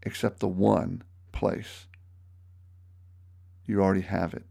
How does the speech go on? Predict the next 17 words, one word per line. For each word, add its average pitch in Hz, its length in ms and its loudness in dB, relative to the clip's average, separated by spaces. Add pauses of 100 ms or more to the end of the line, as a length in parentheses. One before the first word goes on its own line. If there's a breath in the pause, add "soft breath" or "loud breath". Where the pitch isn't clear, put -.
(480)
and 95 180 -2
that's - 500 -4
your 101 160 -2
Heavenly 98 340 -2
Father - 500 -6 (560)
through 117 180 0
the 101 100 2
Lord 101 220 0
Jesus 104 400 -8
Christ, - 480 -8 (1080 soft breath)
who 117 180 0
has 107 200 0
made 110 360 2
you 110 100 -2
secure, - 560 -6
made 113 500 2
you 113 280 2